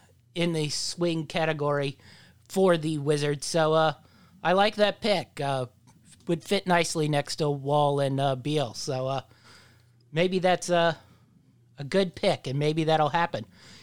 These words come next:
Anyway, I'm up next, and, uh, big news out of Phoenix. So, uh, they just acquired Chris Paul. So,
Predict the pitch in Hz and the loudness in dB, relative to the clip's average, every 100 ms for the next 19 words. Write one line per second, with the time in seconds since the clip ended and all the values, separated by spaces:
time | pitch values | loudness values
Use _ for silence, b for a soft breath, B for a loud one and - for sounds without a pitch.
0 | B B 214 233 196 190 185 - 190 220 | B B 0 2 4 4 0 -2 0 2
1 | 190 196 180 180 190 - - 175 165 165 | 2 2 2 2 0 -6 -2 0 2 2
2 | 165 160 - _ _ _ _ _ _ _ | 2 2 -2 _ _ _ _ _ _ _
3 | b b - 233 208 202 190 190 190 180 | b b 0 2 4 2 2 2 2 2
4 | 151 - 214 175 180 - - 165 165 156 | -2 -2 0 0 -2 -6 0 2 4 2
5 | 151 b b b b b b _ _ - | 0 b b b b b b _ _ -4
6 | 185 190 196 - - 180 - 180 180 175 | -2 -2 -4 -6 -4 -2 2 4 2 0
7 | 185 175 - 202 175 120 107 - 175 170 | 0 -2 0 2 4 2 -6 -4 -2 -2